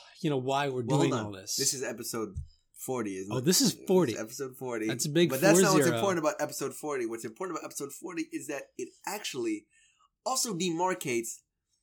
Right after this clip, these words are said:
Speaker 2: the thousand download special.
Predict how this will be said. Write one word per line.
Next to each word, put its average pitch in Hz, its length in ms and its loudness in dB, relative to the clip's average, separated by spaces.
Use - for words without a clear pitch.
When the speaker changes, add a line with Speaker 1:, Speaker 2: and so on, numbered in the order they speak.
Speaker 2:
the 139 120 0
thousand 156 760 0
download 117 500 -6
special. 104 840 -10